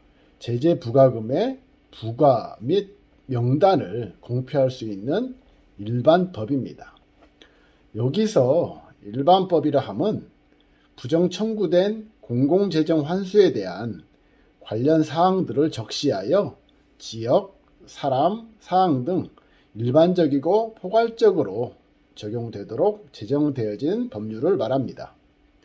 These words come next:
기존의 재정 환수는 개별법 적용을 받아 국한적이고 각 법조항별의 기준이 상이하여 환수 및 제재에 한계가 있었습니다.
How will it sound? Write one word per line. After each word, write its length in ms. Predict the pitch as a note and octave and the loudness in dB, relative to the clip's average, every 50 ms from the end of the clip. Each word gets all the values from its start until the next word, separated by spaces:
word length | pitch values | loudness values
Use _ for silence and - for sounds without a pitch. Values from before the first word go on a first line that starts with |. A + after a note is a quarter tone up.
| _ _ _ _ _ _ _ _ _ _ _ _ _ _ _ _ - | _ _ _ _ _ _ _ _ _ _ _ _ _ _ _ _ -8
기존의 760 | - C3+ C3+ F#3 A3 A#3 G#3 D#3 C#3 D3 E3 C#3+ G#2+ F#2+ - | -6 0 6 6 6 8 6 4 4 4 2 0 -2 -4 -8
재정 400 | - A#2+ C3 C3 E3 E3+ E3 D3+ | -6 -4 0 2 2 2 2 0
환수는 840 | E3 G3+ G3+ G#3 G#3 G3 - F#3+ D3+ C3 C#3+ G3+ A3 D3+ G2 - - - _ _ _ | -2 -4 -4 -4 -6 -4 -2 -2 0 0 2 0 0 0 -2 -6 -12 -20 _ _ _
개별법 800 | - - - G#2+ D3 D#3+ F#3 F#3+ F#3+ F#3+ - - F3 F3 F3 F3 | -20 -12 -4 0 4 4 4 4 2 0 0 6 6 6 6 6
적용을 400 | - - A#2+ A2+ C#3+ C#3+ D3 D3+ | 0 -4 0 0 2 2 2 2
받아 640 | D3 - F#2 F2+ - - E2 F2+ G2 F#2+ F2 - - _ _ _ _ | 0 -2 -10 -10 -10 -10 -10 -10 -14 -16 -18 -20 -20 _ _ _ _
국한적이고 1080 | - - A2 - - E3+ F3 E3+ D3+ C#3+ C3+ A2 G#2 G#2 - D#3+ F#3 A3+ B3+ B3+ - _ _ _ _ _ _ | -20 -20 -14 -8 -4 -2 -2 0 0 0 -2 -2 -4 -8 -2 2 2 2 2 0 -8 _ _ _ _ _ _
각 280 | - - A#2+ - - _ _ _ _ _ _ _ _ _ _ _ - | -14 -12 -12 -12 -14 _ _ _ _ _ _ _ _ _ _ _ -10
법조항별의 1120 | - A2+ - - - F3 G3 G3 F#3+ F#3 F3 D3 C3+ A#2 G#2+ G2+ G#2+ G2+ G#2+ B2+ A#2+ - | -10 -10 -8 -4 2 4 6 6 6 4 2 2 0 -2 -2 -4 -6 -4 -4 -4 -6 -6
기준이 540 | - - G2 - A2 A2 C3+ F3 G#3+ A#3+ A3 | -10 -14 -16 -12 -8 -6 -4 -2 -2 -4 -6
상이하여 720 | - - - G3+ G#3+ G3+ D3 A2 G2+ C3+ F#3 - C#3 - - _ _ _ _ _ _ _ _ _ _ _ _ | -10 -8 -4 -2 0 0 0 0 0 -2 -2 -2 -4 -6 -12 _ _ _ _ _ _ _ _ _ _ _ _
환수 380 | - - F#3 G#3 G3 F#3 G3 E3+ | -10 -6 -6 -6 -4 -4 -4 -2
및 260 | E3 F#3 G3+ F#3+ F#3+ | 0 0 -2 -2 -6
제재에 680 | - - A#2 A2+ A2 C#3 C3+ B2 C3+ D#3+ G3 G#3+ G3+ - | -8 -6 -6 -4 0 0 0 2 2 0 0 0 -4 -6
한계가 520 | - - G3+ G#3 G#3+ G#3 G#3 F#3+ C3 A2+ | -12 -8 -6 -4 2 2 2 2 2 0
있었습니다. 680 | G#2+ G#2 - D3+ C#3+ - - F2+ C#2 - - - - | -2 -2 -4 -6 -6 -6 -8 -16 -16 -18 -20 -20 -20